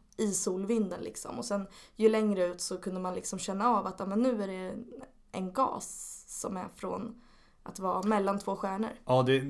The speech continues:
Speaker 2: när, när vi säger gas, det är alltså, det är väldigt långt mellan partiklarna. Eh, så det, det, det,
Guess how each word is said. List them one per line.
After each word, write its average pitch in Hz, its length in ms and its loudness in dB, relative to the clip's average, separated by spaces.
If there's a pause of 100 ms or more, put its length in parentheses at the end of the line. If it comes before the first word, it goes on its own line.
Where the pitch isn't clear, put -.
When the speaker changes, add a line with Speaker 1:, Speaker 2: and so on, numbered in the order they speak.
(200)
Speaker 2:
när, 123 200 2
när 131 200 0
vi 123 80 0
säger 117 240 -2
gas, 110 560 2
det 123 120 2
är 120 40 4
alltså, 113 260 0
det 110 340 0
är 110 60 2 (340)
väldigt 107 640 2
långt 104 360 2
mellan 95 260 -2
partiklarna. 98 540 -6 (760)
Eh, 98 600 -2 (300)
så 117 200 -4
det, 127 440 2
det, 123 140 4
det, 117 420 2